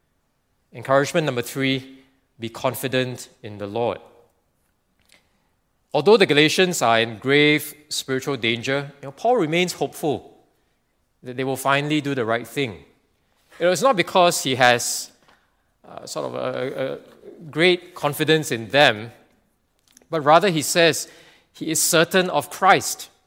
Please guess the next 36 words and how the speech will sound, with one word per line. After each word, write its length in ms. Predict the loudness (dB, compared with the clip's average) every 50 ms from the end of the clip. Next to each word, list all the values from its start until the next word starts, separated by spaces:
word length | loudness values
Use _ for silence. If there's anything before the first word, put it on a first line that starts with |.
| _ _
Verse 200 | -8 -6 -6 -6
ten, 300 | -4 -4 -2 -2 -2 -6 -12 -20 _ _ _ _ _ -6
"I 240 | -2 2 2 2 2
have 260 | 0 -2 -4 -4 -12
confidence," 880 | -8 -8 -8 -8 -6 -6 -4 -4 -4 -4 -6 -10 -12 -12 -12 -14 -16 _ _ _ _ _ _ _ _ _
well, 120 | -12 -8
not 120 | -6 -6 -6
in 120 | -6 -6
you 180 | -4 -4 -4 -4
per 140 | -4 -8 -10
se, 320 | -8 -6 -6 -6 -6 -8 -12 -20 _ _ _ _ _ _ _ _ _ _ _ _ _ _
but 160 | -6 -4 -2 0
in 140 | -2 2
the 100 | 2 0
Lord, 320 | 2 4 4 4 4 2 0 -6 -16 _ _ -20 -20 -20 _ _ _ _ _ _ _ _ _ _ _ _ _ _ _ _ _
"that 260 | -8 -8 -6 -6 -4
you 120 | -6 -4
will 160 | -4 -4 -4 -6
take 480 | -2 0 0 0 0 -4 -10 -18 -20 _ _ -14
no 240 | -10 -6 -6 -4
other 240 | -2 -4 -4 -4 -6
view." 360 | -8 -6 -6 -6 -6 -8 -10 -16 _ _ _ _ _ _ _ _ _ _ _ _ _ _ _
I, 240 | -2 0 2 2
I 40 | 2
think 140 | 0 2 0
that's 140 | 0 2 2
a, 60 | -4
that's 260 | -4 -4 -6 -6 -2
such 160 | -2 -2 -2
a 60 | -2 -2
wonderful 340 | -2 -2 -2 -2 -4 -4 -4
reminder 540 | -4 -2 2 2 4 4 2 2 0 -2 0
that 160 | 0 -4 -2
when 200 | -2 -4 -4 -4
our 240 | -4 -4 -4 -4 -6
faith 680 | -10 -10 -2 0 2 4 4 2 0 -2 -8 -14 -16